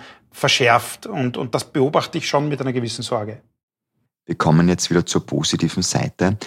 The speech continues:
Speaker 2: Jetzt sind die Amerikaner ja ein sehr stolzes Volk. Sie arbeiten auch sehr gerne mit Vorbildern, sei es beim Sport oder auch bei den Schauspielern. Also diese Story vom Tellerwäscher zum Millionär, die funktioniert dort sehr gut. Jetzt haben wir Österreicher natürlich auch viele rot-weiß-rote Exporterfolgsgeschichten.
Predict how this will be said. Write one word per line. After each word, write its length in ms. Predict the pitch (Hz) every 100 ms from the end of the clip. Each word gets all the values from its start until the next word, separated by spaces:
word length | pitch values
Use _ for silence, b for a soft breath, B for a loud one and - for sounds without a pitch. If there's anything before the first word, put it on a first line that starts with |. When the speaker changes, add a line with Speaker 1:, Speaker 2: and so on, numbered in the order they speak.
| B B B
Speaker 2:
Jetzt 220 | - -
sind 200 | 101 101
die 60 | 117
Amerikaner 640 | 107 101 - 110 78 92
ja 160 | 90
ein 80 | 87
sehr 160 | - 80
stolzes 640 | - - 85 - - -
Volk. 340 | - - - -
Sie 140 | -
arbeiten 340 | - - -
auch 120 | 80 -
sehr 180 | 76
gerne 240 | 73 73 76
mit 120 | 76
Vorbildern, 720 | - - 65 78 76 78 73 B B
sei 180 | - -
es 120 | -
beim 160 | - -
Sport 640 | - - - 69 - - b b b _
oder 220 | 78 73
auch 80 | -
bei 80 | 78
den 100 | 76
Schauspielern. 800 | - 80 - - 78 80 82 80 b b b -
Also 160 | 80
diese 300 | 82 160 -
Story 480 | - - - 80 85
vom 260 | - 78 -
Tellerwäscher 580 | 71 82 78 76 - -
zum 180 | 82
Millionär, 460 | 80 80 67 71 67
die 120 | 82
funktioniert 580 | - 80 - 85 87 -
dort 140 | 85
sehr 160 | - 82
gut. 400 | - 78 76 - b b b b _
Jetzt 160 | - 82
haben 200 | 80 90
wir 180 | 95
Österreicher 720 | - - - 78 76 - 87 80
natürlich 460 | 80 - 76 76
auch 220 | - 80
viele 360 | - - 85 82
rot-weiß-rote 600 | 78 73 80 - 73 -
Exporterfolgsgeschichten. 1500 | 76 - - - - - 135 - - - 143 - - 90